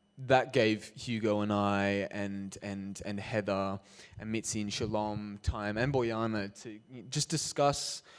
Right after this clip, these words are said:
what's happening in this relation, this relationship between all of them. Um, but, you know, most of my,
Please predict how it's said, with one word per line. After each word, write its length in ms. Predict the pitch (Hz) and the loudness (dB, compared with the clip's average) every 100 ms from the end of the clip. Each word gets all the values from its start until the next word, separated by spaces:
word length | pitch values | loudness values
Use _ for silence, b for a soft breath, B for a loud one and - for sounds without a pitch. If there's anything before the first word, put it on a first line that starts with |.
| B B | B B
what's 220 | 143 - | 0 4
happening 600 | - 127 - 131 123 123 | 4 4 -2 -8 -8 -8
in 120 | 123 | -6
this 260 | 127 123 - | -4 -2 0
relation, 560 | 123 120 123 - 127 - _ _ - - | 6 6 6 2 -4 -8 _ _ -20 -14
this 180 | 131 - | -12 -6
relationship 560 | 131 123 120 131 135 120 | -2 -2 -2 -4 -8 -12
between 360 | - 127 123 | -14 -14 -12
all 240 | 101 120 123 | -8 -4 -4
of 100 | 123 | -2
them. 340 | 123 117 113 B B B B B | -2 -2 -6 B B B B B
Um, 520 | 127 123 123 127 123 - - - | 8 8 6 0 -6 -12 -2 8
but, 480 | 135 123 - - - _ _ - | 8 8 2 -8 -12 _ _ -6
you 160 | 123 139 | 0 4
know, 160 | 139 131 | 4 2
most 480 | 135 143 160 - | 2 6 6 6
of 60 | 165 | 8
my, 880 | 151 147 139 131 127 123 120 117 117 | 10 10 10 8 6 4 -2 -6 -8